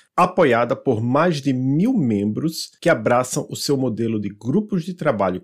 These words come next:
colaborativos e eventos de construção de comunidades.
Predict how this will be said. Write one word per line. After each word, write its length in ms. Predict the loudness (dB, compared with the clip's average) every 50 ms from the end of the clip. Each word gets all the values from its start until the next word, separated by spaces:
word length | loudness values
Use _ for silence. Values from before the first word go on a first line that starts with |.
| _ _
colaborativos 1000 | 0 0 0 2 0 0 0 -2 -2 -2 -4 -4 -4 -4 -6 -8 -8 -10 -12 -16 _ _ _ _ _
e 120 | -2 0 0
eventos 500 | 0 0 0 0 0 -2 -4 -8 -8 -6
de 100 | -6 -4
construção 600 | -4 -4 -4 -4 -4 -8 -8 -6 -6 -4 -4 -4
de 80 | -4 -4
comunidades. 920 | -6 -6 -6 -4 -4 -2 0 0 -2 -2 -4 -10 -10 -10 -10 -12 -14